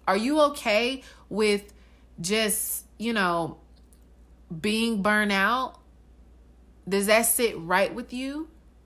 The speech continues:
And when you have people that have helped you or you've invested in classes, are you more comfortable blaming them for the reason why you're not where you wanna be? Or are you getting in the driver's seat and you're saying,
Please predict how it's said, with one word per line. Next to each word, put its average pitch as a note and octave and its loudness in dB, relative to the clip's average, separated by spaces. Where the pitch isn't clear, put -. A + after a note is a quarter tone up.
And A3+ 0
when A3 -2
you B3 0
have C4 0
people A#3 -4
that G#3+ 0
have G#3 -4
helped A#3+ -2
you G3 -4
or F#3+ -2
you've G3+ -4
invested F#3+ -2
in F3 -8
classes, G3 0
are F#3+ 4
you A#3 0
more B3 0
comfortable A3 -2
blaming F#3 -2
them F#3+ -2
for - -8
the F#3+ -2
reason G3 -2
why F#3+ 2
you're E3 0
not G3+ 0
where G3+ -2
you G3 -2
wanna F#3+ -2
be? A3+ -4
Or A3 4
are G#3 4
you A3 0
getting A#3 -2
in G#3+ -4
the G3+ -2
driver's F#3+ 0
seat F#3 -6
and F3 -6
you're F#3 -4
saying, F#3 -4